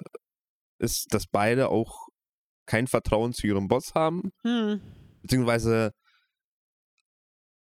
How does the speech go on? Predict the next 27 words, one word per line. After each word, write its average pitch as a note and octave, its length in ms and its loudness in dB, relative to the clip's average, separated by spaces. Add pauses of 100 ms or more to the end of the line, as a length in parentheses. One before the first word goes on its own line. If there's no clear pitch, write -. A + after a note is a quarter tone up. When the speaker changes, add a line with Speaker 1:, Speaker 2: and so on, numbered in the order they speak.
(140)
Speaker 1:
also A2+ 180 2
Manny C#3 360 4
hat B2 220 0
keinen A2 300 2
Boss G#2 240 0
mehr. E2+ 280 0
Er G2+ 160 4
ist B2 140 -2
ja A#2+ 140 0 (220)
eigentlich B2+ 400 2
ausgestiegen, A#2 600 0
so, F#2 180 0
so G2 140 0
wie F#2+ 40 2
ich - 60 -6
das G2 140 0
verstanden - 320 2
Speaker 2:
Aber F#2 80 4
Speaker 1:
habe. F2+ 100 4
Speaker 2:
kann - 80 4
man E4+ 160 2
einfach A#3+ 260 2
so A3+ 100 -2
aus G#3 120 0
der G3 100 0
Mafia A#3+ 440 2
aussteigen? A#3 600 0